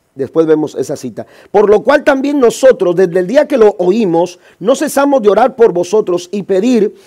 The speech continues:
que sean llenos del conocimiento de su voluntad en toda sabiduría e inteligencia". ¿Para qué? Para que andéis,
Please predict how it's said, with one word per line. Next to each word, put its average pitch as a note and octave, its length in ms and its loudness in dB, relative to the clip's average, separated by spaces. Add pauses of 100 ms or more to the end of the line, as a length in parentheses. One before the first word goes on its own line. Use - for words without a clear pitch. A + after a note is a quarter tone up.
(140)
que F#3+ 140 0
sean A#3 280 -2
llenos B3+ 300 0
del A3 180 2
conocimiento G#3 960 0 (200)
de E3 160 0
su B3+ 200 -6
voluntad F#3 600 2 (200)
en F3 160 2
toda G#3+ 260 2
sabiduría F#3+ 640 2
e F3+ 120 4
inteligencia". E3+ 800 -2
¿Para G3+ 200 2
qué? G#3+ 380 2 (240)
Para A3 300 2
que A3+ 140 2
andéis, A3 720 2